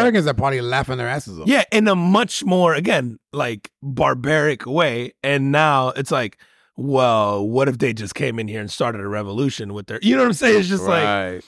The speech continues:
Speaker 2: uh, if, what if all the migrants just got up and started trying to fight to take this country away, and we'd be fucking livid?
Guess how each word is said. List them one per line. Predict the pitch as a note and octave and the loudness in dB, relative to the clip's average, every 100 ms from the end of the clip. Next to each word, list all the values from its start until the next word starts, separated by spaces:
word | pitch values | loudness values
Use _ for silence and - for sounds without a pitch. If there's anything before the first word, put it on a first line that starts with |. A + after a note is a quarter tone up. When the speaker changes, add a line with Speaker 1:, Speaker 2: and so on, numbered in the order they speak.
| - | -6
Speaker 2:
uh, | F3 - | -4 -2
if, | D#3+ | 0
what | D#3 E3 | 2 2
if | |
all | D3+ E3+ | 4 2
the | D#3+ | 2
migrants | C#3+ C3 B2 A#2+ - | 0 0 -2 -2 -4
just | A#2+ B2 | -6 -2
got | C3 | 0
up | B2+ | 0
and | B2+ | 0
started | C3+ B2 | -2 -2
trying | A#2 C3 | -2 -4
to | |
fight | A2 - B2+ | -4 -4 -4
to | - | -6
take | B2+ C3 | -6 -6
this | B2+ A2 | -6 -4
country | B3+ E3 D#3 | -2 0 0
away, | B2+ A#2+ A#2+ | 0 0 -2
and | B2+ | 0
we'd | E3+ E3+ | 2 2
be | C#3 | 0
fucking | B2+ D3 - A#2+ | 0 -2 -2 -2
livid? | E3 F3 C#3 | 0 2 0